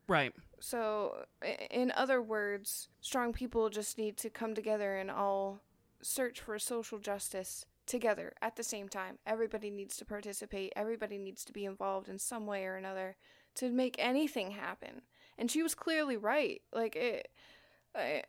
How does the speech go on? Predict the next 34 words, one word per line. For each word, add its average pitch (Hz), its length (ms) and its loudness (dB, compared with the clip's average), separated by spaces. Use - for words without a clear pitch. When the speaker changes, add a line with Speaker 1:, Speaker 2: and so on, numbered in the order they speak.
Speaker 2:
I 233 40 0
mean, 240 560 2
even 254 340 2
with 247 440 6
everything 226 640 -2
and 202 200 -6
with 226 360 -4
all 220 220 -2
the 208 120 -8
thousands 247 500 -2
of 208 100 -14
people 233 320 -6
that 208 180 -4
she 233 180 -6
eventually 214 480 -6
got 202 380 -2
connected 233 480 -2
into 240 340 -4
this 202 180 -4
society, 208 760 -4
into 202 220 -6
this 196 160 -4
circle, 262 360 0
into 196 260 -4
this 196 320 -6
movement, 220 640 2
like, 226 420 0
the 233 160 0
Jim 214 280 0
Crow 277 300 0
laws 202 320 0
still, 196 880 -4
it 208 200 -6
took - 360 2